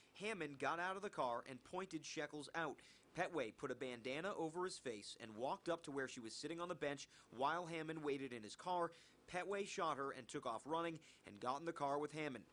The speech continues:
Mallory also told police he saw Hammond at a strip club hours after Shekels was murdered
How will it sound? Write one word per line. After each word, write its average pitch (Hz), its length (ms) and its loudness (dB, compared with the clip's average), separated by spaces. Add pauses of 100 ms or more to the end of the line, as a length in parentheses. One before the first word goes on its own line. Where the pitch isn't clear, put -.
(140)
Mallory 143 420 2
also 170 320 0
told 135 260 -2
police 117 320 -8
he 143 120 -8
saw 151 260 0
Hammond 156 420 -4
at 123 120 -2
a 120 40 -4
strip - 340 -4
club 127 240 2 (320)
hours 202 460 2
after 143 300 -2
Shekels 180 400 -4
was 214 140 -8
murdered 113 320 0